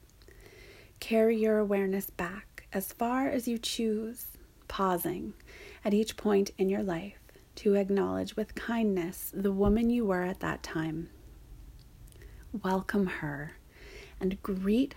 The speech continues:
her from the warmth of your heart.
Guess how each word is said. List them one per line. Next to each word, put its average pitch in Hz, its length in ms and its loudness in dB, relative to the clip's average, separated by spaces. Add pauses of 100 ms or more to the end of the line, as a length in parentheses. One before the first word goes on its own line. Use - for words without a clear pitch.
(140)
her 165 340 -4 (360)
from 190 280 0
the 185 80 2
warmth 190 480 2
of 190 120 0
your 180 160 -4
heart. - 680 -6